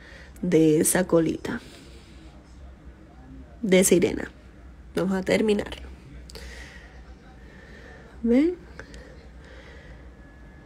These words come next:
Hacemos la colita. Y ahí queda ya el relieve.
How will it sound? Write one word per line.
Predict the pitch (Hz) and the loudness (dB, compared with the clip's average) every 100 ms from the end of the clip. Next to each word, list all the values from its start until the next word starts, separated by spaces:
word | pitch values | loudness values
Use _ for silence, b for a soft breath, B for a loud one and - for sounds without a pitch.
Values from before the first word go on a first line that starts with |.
| - B 117 B B B 143 135 B B B B B B - - - B B B B B B B B - | -20 B -20 B B B -20 -20 B B B B B B -20 -20 -20 B B B B B B B B -6
Hacemos | 202 202 208 196 196 202 | -2 0 0 0 0 2
la | 214 214 214 | 2 4 2
colita. | 247 262 262 226 240 302 381 B B B B B B - B B B B B B - - - - - - - - - - - - - - - - - - - B B B B B - - | 4 6 6 4 4 4 2 B B B B B B -20 B B B B B B -20 -20 -20 -20 -20 -20 -20 -20 -20 -18 -18 -20 -20 -20 -20 -20 -20 -20 -20 B B B B B -20 -2
Y | 196 | 0
ahí | 196 202 202 | 2 2 0
queda | - 180 175 | 2 4 4
ya | 170 165 | 4 2
el | 180 | 2
relieve. | 208 208 156 - 208 | 0 0 -2 -4 -6